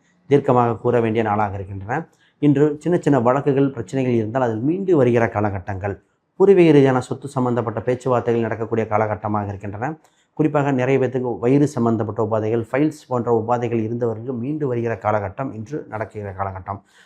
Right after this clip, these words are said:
தொலைந்த பொருள்களை தேடுகிற காலகட்டமாக இருக்கின்றன. இன்று உங்களுக்கு நோயிலிருந்து மீண்டு வர அற்புதமாக இருக்கிற நன்னாள். இன்சூரன்ஸ், ஃபிக்ஸ்டு டெபாசிட், குறிப்பாக அடகு வைத்த பொருளை மீட்கிற நன்னாள்.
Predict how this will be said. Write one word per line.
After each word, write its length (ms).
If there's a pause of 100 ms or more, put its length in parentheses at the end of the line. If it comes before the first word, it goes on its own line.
(140)
தொலைந்த 320
பொருள்களை 340
தேடுகிற 440
காலகட்டமாக 640
இருக்கின்றன. 540 (440)
இன்று 280
உங்களுக்கு 440
நோயிலிருந்து 800
மீண்டு 220
வர 220
அற்புதமாக 720
இருக்கிற 340
நன்னாள். 420 (320)
இன்சூரன்ஸ், 520
ஃபிக்ஸ்டு 320
டெபாசிட், 540 (220)
குறிப்பாக 400
அடகு 300
வைத்த 260
பொருளை 320
மீட்கிற 400
நன்னாள். 360